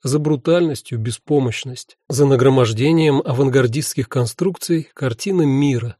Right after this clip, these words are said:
безумного и беспощадного. Хаос расчертился системой образов. У каждого своя скорлупа.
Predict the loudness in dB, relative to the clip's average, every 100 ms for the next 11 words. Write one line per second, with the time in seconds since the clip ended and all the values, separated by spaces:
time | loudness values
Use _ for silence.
0 | _ _ -8 -4 -4 -6 -6 -4 -4 -8
1 | -8 -10 -10 -8 -8 -6 -6 -6 -4 -8
2 | -10 -16 _ _ -16 -6 -2 0 0 -4
3 | -2 -6 -2 -4 -4 -6 -8 -2 0 2
4 | -2 -2 -2 -2 -4 -6 -12 _ _ _
5 | _ _ -14 -8 -4 -4 -4 -6 -4 -2
6 | -2 -4 -8 -8 -6 -6 -6 -8 -8